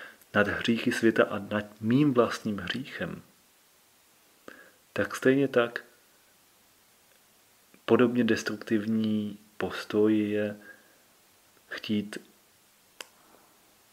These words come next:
vy-, eh, vyseparovat, oddělit, amputovat od křesťan-, z křesťanství bolest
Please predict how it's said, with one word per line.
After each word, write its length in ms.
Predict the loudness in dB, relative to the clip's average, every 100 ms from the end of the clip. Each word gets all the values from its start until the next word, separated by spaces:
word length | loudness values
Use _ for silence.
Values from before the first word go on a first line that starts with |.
| _ _ _
vy-, 600 | -16 2 6 8 6 2 -4
eh, 60 | -2 0 0 -4 -8 -12
vyseparovat, 1200 | -2 -2 0 -2 0 0 2 0 -2 -6 -10 -18 -20 _ _ 0
oddělit, 720 | 0 2 0 2 0 -2 -8
amputovat 920 | -2 -2 -2 -8 -4 -2 0 -2 -4 -18 _ -20 _ _ _ _ _ _ _ _ _ -8
od 160 | -4
křesťan-, 460 | -4 -4 -4 -4 -4
z 100 | -8
křesťanství 800 | -8 -6 -4 -4 -4 -6 -6 -8 -20 -20 _ _ _ _
bolest 680 | 0 2 2 0 -8 -14 -20